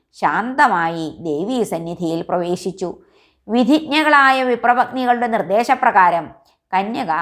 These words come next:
വിധിയാം വണ്ണം പാർവതീ പരമേശ്വരന്മാരെ ആരാധിച്ചു. സന്താനസമേതയായ പരമേശ്വരി, അവിടേക്ക് വീണ്ടും വീണ്ടും നമസ്കാരം. ഭഗവാൻ കൃഷ്ണൻ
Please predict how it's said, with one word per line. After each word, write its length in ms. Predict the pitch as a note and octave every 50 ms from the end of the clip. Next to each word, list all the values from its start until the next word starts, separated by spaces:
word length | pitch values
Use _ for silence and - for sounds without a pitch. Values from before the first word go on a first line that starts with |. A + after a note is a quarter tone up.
| - - - _ _ _ _ -
വിധിയാം 640 | F#3 F3+ E3 D#3 E3+ G3 G#3+ G#3+ G#3+ G#3+ G#3 G3 F#3+
വണ്ണം 380 | F#3 F#3 F#3+ F#3+ G3 F#3 F3
പാർവതീ 500 | E3+ G3 F#3 F3 E3 F3 G#3 G#3+ G#3+ G#3
പരമേശ്വരന്മാരെ 1000 | G#3 G3+ F#3+ F#3 G3 G3+ G3 - G3+ G3+ G3 G3 G3 F#3 F#3 F#3+ F#3 F#3+ F#3 - -
ആരാധിച്ചു. 800 | - E3 E3+ D3+ D#3+ D#3+ F3+ G3+ G3 G3+ G#3 G3+ - G#3+ A3+ - - - - _ _ _ _ _ _
സന്താനസമേതയായ 1200 | - G#3 F#3 F3 D#3+ G3+ G3 G3+ G#3 G#3+ G#3+ G#3 G#3+ G3+ G#3+ G#3+ A3 G#3+ A3 G#3+ G#3+ G#3+ G#3+ G#3+ G#3+
പരമേശ്വരി, 840 | A3 G#3 G#3 G3+ A3+ A#3+ A#3+ - B3+ B3 A#3+ A3 F#3+ F#3 - - _ _ _ -
അവിടേക്ക് 420 | - D#3+ E3+ F#3+ G3 G3 G3 G3 F#3+
വീണ്ടും 460 | F#3 G3 F#3+ F#3 E3+ D3+ F#3+ G3 F#3+
വീണ്ടും 420 | F#3+ F#3+ F#3+ F#3+ F#3 G#3 G3+ G3
നമസ്കാരം. 640 | F#3+ F#3+ F#3+ G3 F#3+ - - F#3+ F#3+ F#3+ F#3 F#3+ - - - _ _ _ _ _ - -
ഭഗവാൻ 500 | G#3+ G#3+ B3 B3+ C#4+ C#4 C4+ C4+ B3+ A#3+ A#3
കൃഷ്ണൻ 400 | G#3 - - A#3+ A#3+ A3+ G#3+ G3